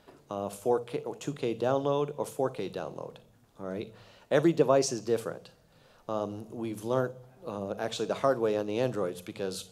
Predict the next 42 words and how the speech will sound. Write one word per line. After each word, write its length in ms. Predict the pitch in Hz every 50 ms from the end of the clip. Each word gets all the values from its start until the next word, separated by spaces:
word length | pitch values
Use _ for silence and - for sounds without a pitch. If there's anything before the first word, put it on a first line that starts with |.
| - -
I 100 | - 107
thought 300 | 104 - - 113 110 107
I 40 | 104
mastered 460 | 98 101 110 113 113 113 - 120 113
it, 140 | 131 127 -
and 100 | 107 104
next 220 | 107 104 - -
thing 100 | 104 98
you 60 | 98 101
know, 360 | 104 107 107 110 104 - - - - _ _
you 80 | 98 95
know, 160 | 95 95 92
the 120 | 87 90
video 260 | - 107 95 101 101 95
doesn't 260 | 95 92 90 98 92
play 260 | - 113 107 107 101
on 140 | 98 92 92
three 220 | 92 - 104 98
different 420 | 92 98 92 95 92 90 90 92 - 101
Android 380 | 110 104 101 92 87 85 82
devices, 600 | 80 76 73 69 67 - - - - - - - -
okay? 320 | 90 - 92 90 95 101 - - - - - - - - - - - - - - - _
But 240 | - 135 127 131 -
it's 180 | 131 117 117 110
all 360 | 117 131 135 143 151 151 143
with 120 | 131 127
trial 340 | 127 - 135 127 127 117 113
and 100 | 113 120
error. 360 | 139 135 113 95 92 95 - - - - _ _
But 180 | - 123 120 -
when 200 | 120 131 127 131
you 100 | 139 151
upload 460 | 147 - 170 196 190 196 208 202 185
the 80 | 151 147
content 580 | 151 - 143 151 151 147 - 147 123 120 - -
in 160 | 113 107 104
four 380 | - - - 143 139 139 135 139
K 480 | - - 147 131 117 92 85 - - - - _ _ _ _ -
to 140 | - 117
our 140 | 107 107 117
particular 460 | 117 - 110 - 120 - - 113 110
servers 580 | 107 - - 120 120 123 143 151 147 - -